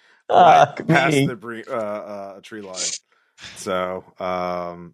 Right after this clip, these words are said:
Speaker 2: yeah, they are, they're eating, they're not hiding, but, like, you didn't notice them at first. You're like, "Oh, yeah, I should,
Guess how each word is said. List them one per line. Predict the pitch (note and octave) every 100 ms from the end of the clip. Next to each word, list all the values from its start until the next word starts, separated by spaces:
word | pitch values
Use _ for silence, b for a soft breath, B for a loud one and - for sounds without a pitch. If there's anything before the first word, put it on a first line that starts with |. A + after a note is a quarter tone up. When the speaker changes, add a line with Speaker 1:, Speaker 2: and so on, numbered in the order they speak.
| G#2+
Speaker 2:
yeah, | F#2+ F2 D2+ _ _
they | G2 F#2+
are, | F#2 F#2 F2
they're | G2+ G2+ G#2
eating, | A#2+ C3 C3 C3 B2
they're | C#3
not | C#3+ D#3 C#3 _ _ -
hiding, | - C#3+ E3+ A3 D#3
but, | A#2 A2+
like, | A2 G2+ - - b b
you | C3
didn't | D3 C3
notice | C3 C3 C3 -
them | B2+
at | A#2+
first. | B2 A#2
You're | C3
like, | A#2
"Oh, | C#3
yeah, | D#3 D3+
I | B2+
should, | - B2